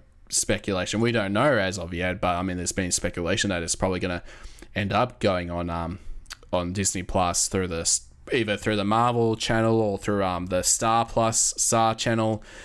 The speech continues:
And yeah, I mean, that, that could potentially happen with, um, Dark Crystal Age of Resistance, whoever does go,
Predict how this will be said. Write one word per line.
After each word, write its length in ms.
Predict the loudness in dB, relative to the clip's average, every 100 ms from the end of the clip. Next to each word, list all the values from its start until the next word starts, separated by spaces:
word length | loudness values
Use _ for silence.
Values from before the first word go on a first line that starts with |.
| -14 -2
And 340 | 0 2 2
yeah, 160 | 0 0
I 20 |
mean, 300 | 0 0 0
that, 220 | 0 0
that 220 | 2 0 0
could 160 | 0
potentially 480 | 0 0 0 2 0
happen 380 | 0 -2 -2 0
with, 200 | 0 2
um, 520 | 2 2 0 -2 -2
Dark 240 | 0 0 0
Crystal 260 | 0 2
Age 180 | 0 0
of 60 | -2
Resistance, 420 | -2 -2 -2 -2
whoever 240 | 0 0
does 420 | 0 0 2 0
go, 420 | -2 0 2 0